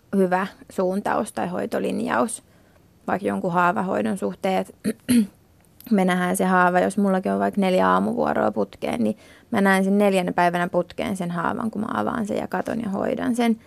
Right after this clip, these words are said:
Ja neljänä päivänä saattaa olla joka kerta eri lääkäri katsomassa sitä haavaa, niin kyllähän niiden on pakko luottaa vähän siihen, että miten mä sanon, että onko tää mennyt parempaa vai huonompaa.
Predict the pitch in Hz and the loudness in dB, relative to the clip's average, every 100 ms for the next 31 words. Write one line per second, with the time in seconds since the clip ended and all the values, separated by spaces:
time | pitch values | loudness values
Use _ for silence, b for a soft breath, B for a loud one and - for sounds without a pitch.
0 | B B B - 208 - 202 190 185 190 | B B B -4 -2 2 2 2 2 0
1 | 185 185 185 190 185 185 190 190 175 165 | 0 0 -4 -2 0 2 0 -2 -6 -6
2 | - 185 180 - - - - 240 - - | 0 0 0 0 -2 -2 -6 -8 -10 -10
3 | - 233 - 208 208 190 - 240 - 214 | -6 -6 -6 -6 -6 -6 -6 -4 -4 -4
4 | 202 196 190 190 185 196 185 190 196 196 | -4 -4 -2 -2 0 0 0 -2 -2 -2
5 | 196 - 185 185 180 - 185 190 185 180 | -2 -2 0 2 0 -2 -2 0 -2 -4
6 | 185 180 180 190 185 180 185 190 180 185 | -4 -2 -4 -4 -4 -4 -2 -2 -2 -4
7 | 202 190 190 - 202 208 196 - 185 196 | -4 -4 -4 -6 -4 -4 -2 0 2 0
8 | 214 208 - 190 208 - 247 247 233 - | -2 -4 -4 -6 -6 -6 -6 -6 -2 -2